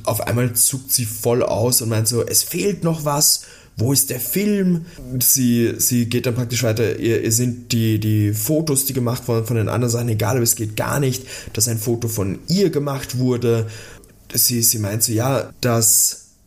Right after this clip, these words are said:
dass sie einmalig ist und eben nicht auf ein Papier gehört. Sie ist nur einmal, ähm, äh, ein-, einmal auf einem Foto drauf, will praktisch der Onkel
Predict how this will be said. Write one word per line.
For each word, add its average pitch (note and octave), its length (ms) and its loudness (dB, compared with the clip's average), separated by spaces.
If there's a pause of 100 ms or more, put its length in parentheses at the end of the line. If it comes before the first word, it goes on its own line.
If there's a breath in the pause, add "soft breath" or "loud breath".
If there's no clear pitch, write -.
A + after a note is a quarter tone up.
(200)
dass A#2+ 280 2
sie A#2 260 -2
einmalig C#3 680 0
ist - 360 0
und A#2 140 -4
eben G#2+ 160 0
nicht C3 240 0
auf B2 100 -2
ein A2 140 0
Papier D3+ 540 0
gehört. C3 580 0 (360 loud breath)
Sie - 240 0
ist - 200 -2
nur G#2+ 240 -4
einmal, B2+ 680 2
ähm, A2+ 420 2 (380 loud breath)
äh, G#2+ 200 0 (100)
ein-, F2 400 -2
einmal C#3+ 320 2
auf A#2 140 0
einem C#3 280 0
Foto C#3 360 -2
drauf, A#2+ 440 -2
will A#2 120 2
praktisch A2+ 400 -4
der - 120 0
Onkel B2+ 540 0